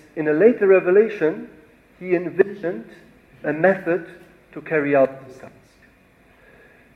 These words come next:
So Ramon Llull devised a very complex system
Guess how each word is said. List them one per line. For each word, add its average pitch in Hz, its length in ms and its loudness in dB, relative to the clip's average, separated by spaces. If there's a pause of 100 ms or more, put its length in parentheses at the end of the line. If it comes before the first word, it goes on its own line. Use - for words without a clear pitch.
(2500)
So 180 300 6 (120)
Ramon 175 260 2
Llull 190 340 -8
devised 185 600 -8
a - 60 -16 (200)
very - 160 -16
complex 190 500 -4
system 190 560 -10